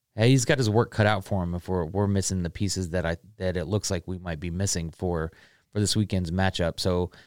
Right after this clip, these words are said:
it's all about putting people in the right places and making sure that we scheme properly with what we have with our personnel.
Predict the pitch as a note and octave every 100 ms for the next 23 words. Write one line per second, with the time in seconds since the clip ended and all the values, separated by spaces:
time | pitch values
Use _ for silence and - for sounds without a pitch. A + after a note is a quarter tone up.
0 | _ _ G2+ - A#2 G#2+ G#2 - G#2 G2
1 | A2 G#2 G#2 F#2+ F#2+ F#2+ - F#2 F#2 G2
2 | F#2 E2+ F#2+ F2+ F2 F2+ F#2+ F#2+ F#2+ F#2
3 | F2+ E2+ F2+ - F#2+ G2 F#2 F2 G2+ F#2+
4 | F#2+ F#2 F2+ F2+ E2+ D2 _ - - F#2+
5 | F#2+ G2+ - G2 E2+ F2+ F2+ F2+ D2+ E2
6 | F2+ F2 F#2 F2+ E2 E2 D#2